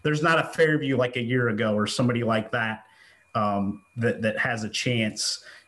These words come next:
to kinda compete with the upper echelon Tenora team that, that's gonna be there this year.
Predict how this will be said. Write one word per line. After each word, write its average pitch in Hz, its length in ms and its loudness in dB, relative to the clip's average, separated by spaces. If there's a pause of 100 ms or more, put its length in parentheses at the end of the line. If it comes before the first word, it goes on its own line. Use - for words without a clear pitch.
to 113 460 0
kinda 117 240 -2
compete 110 640 0
with 110 460 -2
the 113 200 2
upper 110 260 2
echelon 101 680 2
Tenora 107 460 2
team 101 280 0
that, 98 200 -2 (100)
that's - 420 -6 (320)
gonna 107 180 -2
be 107 180 2
there 98 220 2
this 101 260 -2
year. 98 240 -2